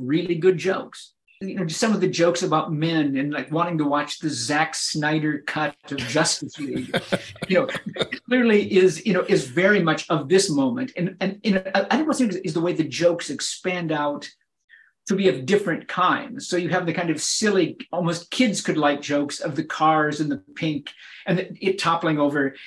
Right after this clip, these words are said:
Speaker 1: And then you have the joke you mentioned earlier, the feminist theory joke and, and crippling the patriarchy with the speech. And, you know, you have a lot of different levels of the thing going on when you're trying to juggle it. I think the, the true feminist meaning of this film in the grand scheme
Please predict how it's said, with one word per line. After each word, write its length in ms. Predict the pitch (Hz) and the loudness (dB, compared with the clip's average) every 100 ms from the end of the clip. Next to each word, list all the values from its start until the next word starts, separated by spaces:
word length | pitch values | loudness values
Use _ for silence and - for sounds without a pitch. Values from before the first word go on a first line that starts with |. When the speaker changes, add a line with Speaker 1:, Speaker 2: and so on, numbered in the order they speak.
| - | -2
Speaker 1:
And 180 | 180 165 | 0 2
then 180 | 202 220 | 4 4
you 120 | 214 | 4
have 360 | 165 175 156 156 - | 2 0 -2 -8 -8
the 240 | 160 160 | -4 -4
joke 360 | 135 180 185 196 | 2 4 4 2
you 220 | 190 196 | 0 2
mentioned 380 | 165 160 156 143 | 2 0 -2 -2
earlier, 480 | 147 131 - - - - - | 0 0 -4 -12 -20 -20 -8
the 120 | 165 | -6
feminist 540 | 147 196 175 156 - | 0 0 2 0 -2
theory 260 | - 190 170 | 4 6 6
joke 260 | 139 151 156 | 4 2 2
and, 160 | 151 175 | -2 0
and 240 | 156 - | -2 -2
crippling 400 | - 214 180 160 | 0 0 2 0
the 80 | 139 | 0
patriarchy 640 | - 180 - 147 135 143 | 0 -2 0 0 0 0
with 200 | 143 143 | -2 -4
the 80 | 147 | -4
speech. 560 | - - 123 131 - - - - - - | -6 -4 -6 -6 -10 -16 -20 -20 -14 -4
And, 160 | 214 - | -2 2
you 100 | 202 | 2
know, 60 | |
you 160 | 214 190 | 4 2
have 200 | 196 208 | 2 2
a 60 | |
lot 320 | 160 160 220 247 | 2 2 4 4
of 220 | 196 135 | 0 0
different 360 | 226 233 202 | -2 0 -2
levels 440 | 151 160 175 170 151 | 0 0 2 0 -2
of 80 | 139 | -4
the 60 | |
thing 240 | - 165 139 | -4 -2 0
going 280 | 156 143 | 0 2
on 140 | 151 147 | 0 -2
when 80 | 143 | -2
you're 80 | |
trying 280 | 139 196 170 | 0 0 -2
to 100 | 143 | -4
juggle 480 | 120 120 165 143 127 | -6 0 0 0 -6
it. 160 | - - _ _ _ _ _ _ _ _ _ _ - - | -12 -20 _ _ _ _ _ _ _ _ _ _ -6 -2
I 80 | 180 | 2
think 220 | 269 - | 2 2
the, 120 | 160 - - | -2 -4 -6
the 100 | 160 | -6
true 300 | - - 254 | 0 4 4
feminist 680 | - - 180 190 202 208 - | 4 0 2 2 2 -2 0
meaning 440 | 160 190 202 208 | 2 2 2 2
of 100 | 175 | 2
this 200 | 180 185 | 2 2
film 320 | 185 180 185 | 2 0 0
in 100 | 180 | 0
the 80 | 156 | 0
grand 440 | 123 151 156 180 160 | 0 2 2 0 -2
scheme 720 | - 160 160 165 170 196 | -4 -4 -2 -4 -4 -8